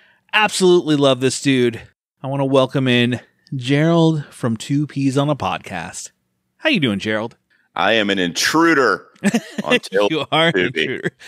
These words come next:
Speaker 1: I made you watch a movie
Speaker 2: Oh,
Speaker 1: on
Speaker 2: uh,
Speaker 1: Tubi.
Speaker 2: I know, man. Hey, Tubi's got some good shit, though.
Speaker 1: <laughs> They do.
Speaker 2: There's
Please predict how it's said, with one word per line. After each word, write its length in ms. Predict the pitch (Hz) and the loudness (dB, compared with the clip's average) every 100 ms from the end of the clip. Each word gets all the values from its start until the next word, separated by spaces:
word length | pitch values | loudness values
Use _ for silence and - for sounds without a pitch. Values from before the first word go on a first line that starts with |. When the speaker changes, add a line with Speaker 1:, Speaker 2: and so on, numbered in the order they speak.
| 135 | -4
Speaker 1:
I 100 | 147 | -2
made 260 | 160 180 | 0 0
you 100 | 170 | 0
watch 400 | 151 151 175 - - | 0 2 2 -2 -4
a 120 | 139 | -4
movie 520 | 131 143 180 139 123 | -2 -2 0 0 0
Speaker 2:
Oh, 60 | 117 | 0
Speaker 1:
on 160 | - | 0
Speaker 2:
uh, 220 | 87 78 | -2 -2
Speaker 1:
Tubi. 500 | 80 190 165 110 104 - _ - | 0 0 0 -4 -6 -14 _ -4
Speaker 2:
I 120 | 90 | 0
know, 220 | 104 107 | 2 4
man. 320 | 92 95 107 - | 4 2 0 -2
Hey, 140 | 104 | -2
Tubi's 320 | 98 - 185 - | -2 -4 -2 -2
got 160 | 87 | -2
some 120 | 90 | -4
good 180 | 80 98 | -4 -4
shit, 320 | - 107 147 | -2 -2 -2
though. 240 | - 67 - | -2 -4 -4
Speaker 1:
<laughs> 80 | _ | _
They 100 | 139 | -4
do. 340 | 139 262 370 - - | 0 2 2 0 -8
Speaker 2:
There's 240 | - - | -4 -4